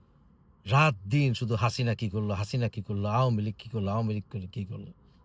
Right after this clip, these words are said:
কারণ কি জানেন? মনে মনে সব কপাল থাপড়ে গেছে। কারণ ওদের দালাল বাংলাদেশ থেকে লাথি মেরে বাংলাদেশের মানুষ বিদায় করেছে।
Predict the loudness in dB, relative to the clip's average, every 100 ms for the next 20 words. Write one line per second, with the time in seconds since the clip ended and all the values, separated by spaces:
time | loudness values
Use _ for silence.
0 | -4 0 2 2 2 4 0 -2 _ -20
1 | -2 4 4 4 2 -2 -4 -6 -2 -4
2 | -4 -8 -10 -16 -14 -14 -14 -20 _ _
3 | _ 2 2 2 0 2 6 8 8 6
4 | 0 -14 _ _ -16 -4 2 4 4 0
5 | -4 -6 -6 2 4 4 4 2 4 4
6 | 2 0 0 -4 -8 -8 -8 -6 -6 -8
7 | -18 -18